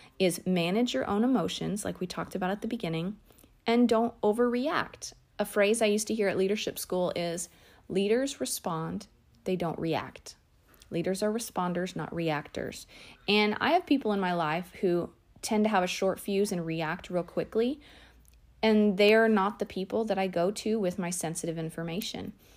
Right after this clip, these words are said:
And so if you can control the need to react and just keep a straight face, that will allow your kids to feel like they have room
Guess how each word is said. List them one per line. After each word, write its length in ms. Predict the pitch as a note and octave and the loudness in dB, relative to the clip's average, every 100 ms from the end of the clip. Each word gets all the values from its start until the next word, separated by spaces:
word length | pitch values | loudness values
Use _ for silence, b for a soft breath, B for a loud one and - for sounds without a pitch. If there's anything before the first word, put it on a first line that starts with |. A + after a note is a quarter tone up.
| B B - | B B -2
And 120 | G3 | 0
so 280 | F#3+ G3+ F#3 | 2 4 4
if 120 | F#3+ | 2
you 240 | F3+ F#3+ B3 | -2 -2 -2
can 220 | - A3+ | 0 -2
control 600 | - F3 F3 F#3+ F#3+ G#3 | 0 -4 -2 2 2 2
the 100 | G3+ | 0
need 280 | F3+ F3 F3 | 0 -2 -4
to 120 | F3 | -4
react 600 | D#3+ D3 C3 C4+ - - b b b - | -4 -4 -4 -6 -10 -16 b b b -2
and 140 | F#3+ | 2
just 160 | F#3+ - | 2 0
keep 200 | A#3+ A3 | -4 -2
a 60 | |
straight 540 | G3+ - - F3+ F3 - | -4 -4 -2 0 -2 -4
face, 560 | - F3+ G3+ D#4 - b b b - | 0 2 2 0 -6 b b b -4
that 400 | F#3 G3 A3+ - | 0 2 2 2
will 440 | B3 A#3+ A#3 A#3 - | 2 4 2 -2 0
allow 400 | G3 F#3+ F3+ G3+ | 2 2 2 0
your 200 | F#3 F3 | 0 -4
kids 500 | - F3 E3+ - - | -4 -2 -2 -4 -6
to 120 | F3 | -8
feel 360 | - F#3+ F#3 | -6 -2 -2
like 180 | F3+ F3+ | -2 -6
they 120 | - | -6
have 320 | F3+ F3 E3 D#3+ | -4 -6 -6 -6
room 440 | D#3+ E3 A#3 | -4 -2 -2